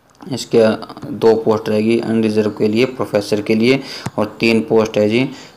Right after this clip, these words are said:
जिसमें इसकी associate professor की, जिसमें दो रहेगी आपकी अनरिजर्व की और वन रहेगी आपकी एससी category की, और assistant professor की वन अनरिजर्व है और वन एससी वीएच है, ठीक है जी। इसकी total रहेगी आपकी सात post रहेगी।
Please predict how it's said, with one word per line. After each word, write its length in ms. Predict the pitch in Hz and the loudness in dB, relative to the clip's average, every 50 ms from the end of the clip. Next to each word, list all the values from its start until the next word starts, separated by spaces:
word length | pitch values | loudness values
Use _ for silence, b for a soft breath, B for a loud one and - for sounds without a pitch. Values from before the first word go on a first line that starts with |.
| B - 104 | B -10 -8
जिसमें 380 | 101 101 107 107 - 113 107 | -6 -6 -6 -4 -2 -2 -2
इसकी 300 | 104 - 113 117 117 117 - - | -2 -2 -2 0 0 0 0 -2
associate 580 | 107 107 104 - 110 107 - - 117 107 - | -4 -4 -2 -2 -4 -4 -2 0 -2 -2 -2
professor 500 | - 104 101 - - 104 - - 131 113 | -4 -10 -6 -2 -2 -2 -2 0 0 0
की, 160 | 113 113 - 117 | 0 0 -2 -2
जिसमें 340 | 113 110 113 117 110 107 | -2 0 0 0 2 2
दो 180 | 107 110 110 110 | 4 4 4 4
रहेगी 240 | 107 107 107 104 110 | 4 4 2 2 2
आपकी 280 | 107 107 - - 113 | 2 0 0 -2 -2
अनरिजर्व 480 | 110 110 107 104 107 104 104 113 113 117 | 0 2 2 0 0 2 4 4 4 4
की 220 | 113 - - 131 131 | 2 0 2 4 4
और 140 | 127 117 107 | 4 4 2
वन 280 | 107 110 113 110 107 | 2 0 2 2 2
रहेगी 200 | 104 107 104 104 | 2 2 0 0
आपकी 200 | 104 98 123 123 | -2 0 0 2
एससी 280 | 120 113 110 - - 104 | 2 0 0 0 -2 0
category 500 | - 110 104 - 104 104 104 104 107 104 | 0 0 0 0 0 0 0 0 -2 -2
की, 200 | - 117 117 113 117 B B B B B B B - | -2 -2 -2 -2 -4 B B B B B B B -4
और 100 | - 107 | 0 2
assistant 480 | 110 110 110 - 113 - 117 117 113 110 | 2 2 2 -2 -2 0 0 0 0 0
professor 460 | - 107 104 - 117 107 - - 107 | -2 -4 -2 -2 -4 -4 -2 -4 -6
की 160 | - - - 104 | -6 -4 -4 -4
वन 280 | - 123 113 117 117 113 - - - | -2 0 0 2 0 0 -2 -6 -4
अनरिजर्व 580 | 104 110 110 107 110 104 104 113 120 120 123 127 | -2 0 2 2 2 0 2 4 4 6 6 4
है 140 | 131 127 | 4 2
और 160 | 117 113 107 104 | 2 2 0 0
वन 280 | 104 110 113 117 117 - - | 0 0 -2 -2 -2 -4 -2
एससी 460 | 107 107 104 - - - 117 123 131 B B B B B B - | -2 -2 -2 -2 -4 -2 -2 -2 -2 B B B B B B -8
वीएच 460 | 104 107 110 107 107 107 104 104 - | -2 0 2 2 2 2 0 0 -2
है, 80 | 107 101 | -4 -4
ठीक 120 | 101 - | -2 0
है 120 | 120 127 131 | 0 2 2
जी। 80 | 127 | 2
इसकी 240 | 120 113 - - - | 0 -2 -4 -6 -4
total 280 | 107 110 107 107 110 107 | -2 -2 0 0 2 2
रहेगी 220 | 107 107 104 107 | 2 2 2 2
आपकी 240 | 107 101 - - 131 | 0 0 0 0 -2
सात 360 | - - 127 113 107 - - - | -2 0 -2 -2 -2 -2 -2 -2
post 280 | 107 104 101 - - | -2 -2 -2 0 -2
रहेगी। 260 | 107 107 107 110 107 | 0 0 0 0 -2